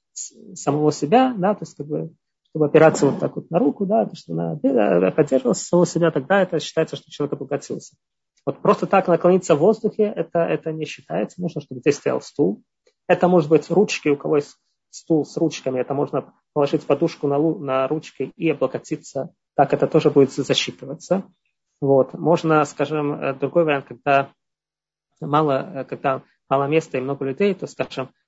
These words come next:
э, человек, который сидит слева, он поворачивает спинку стула к вам, вы на его спинку кладёте, э, значит, э, подушку и облокачиваетесь на спинку его стула.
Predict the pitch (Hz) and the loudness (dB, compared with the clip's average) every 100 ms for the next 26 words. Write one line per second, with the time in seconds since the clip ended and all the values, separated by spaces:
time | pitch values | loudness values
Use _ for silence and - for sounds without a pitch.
0 | _ _ _ _ 147 139 135 - 143 160 | _ _ _ _ -2 -2 -2 -4 0 0
1 | 147 147 131 135 - 156 165 135 147 147 | 0 -6 -6 -8 -8 0 2 2 0 -2
2 | - - 135 147 147 143 131 - 139 135 | -4 -6 -2 -2 -2 -6 -8 -6 -6 -6
3 | 143 - 143 170 _ _ _ - 147 220 | -10 -4 -4 -4 _ _ _ -6 -2 -2
4 | - _ _ 151 165 151 139 143 - 165 | -6 _ _ 0 0 2 0 -2 -2 -2
5 | 143 147 143 135 143 - 139 139 _ _ | -2 -4 -2 2 0 0 -8 -8 _ _
6 | _ _ _ _ _ 156 143 139 135 131 | _ _ _ _ _ -6 -2 0 -2 -4
7 | 135 - 151 - 143 139 - 135 233 - | -14 -14 -18 -8 -4 -4 -6 -2 -2 -2
8 | - 196 226 233 180 165 202 - - 147 | -2 -2 0 0 2 0 0 -4 -6 -8
9 | - 151 147 - 156 147 - - - 233 | -8 -8 -8 -4 -4 -4 -8 -10 -2 2
10 | 214 202 | 2 -2